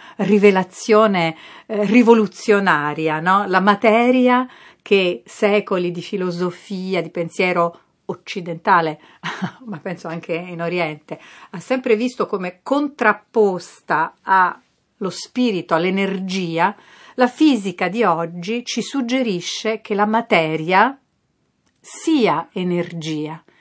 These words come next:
che materia ed energia non sono due realtà così distanti come pensavamo. Lei che tratta la materia, che ha iniziato la sua carriera artistica con la materia più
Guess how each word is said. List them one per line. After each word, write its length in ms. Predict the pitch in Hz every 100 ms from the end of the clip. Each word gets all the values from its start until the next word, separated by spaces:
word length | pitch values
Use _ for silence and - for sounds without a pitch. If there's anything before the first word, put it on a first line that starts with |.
| _ _ _ _
che 100 | 202
materia 440 | 214 220 269 220
ed 100 | 190
energia 680 | 202 208 208 214 226 254 233
non 260 | 214 226 214
sono 600 | - 202 190 202 208 - _
due 420 | 190 190 185 233 _ _ _ _
realtà 640 | 202 208 208 - 180 214
così 320 | - 196 226
distanti 920 | 196 214 - - 202 165 170 156 - 175
come 340 | 180 170 170
pensavamo. 840 | 170 160 170 - 151 147 160 165 _ _ _ _ _
Lei 260 | 320 247
che 240 | 202 202 -
tratta 420 | 220 240 - 190
la 120 | 170
materia, 720 | 170 165 185 160 160 160 165 175
che 120 | 202
ha 40 |
iniziato 640 | 190 190 180 - 220 208 185
la 120 | 175
sua 220 | - 185
carriera 420 | 175 185 185 190
artistica 640 | 180 170 254 277 254 170 160
con 80 | 175
la 100 | 175
materia 460 | 175 202 208 190
più 320 | - 208 190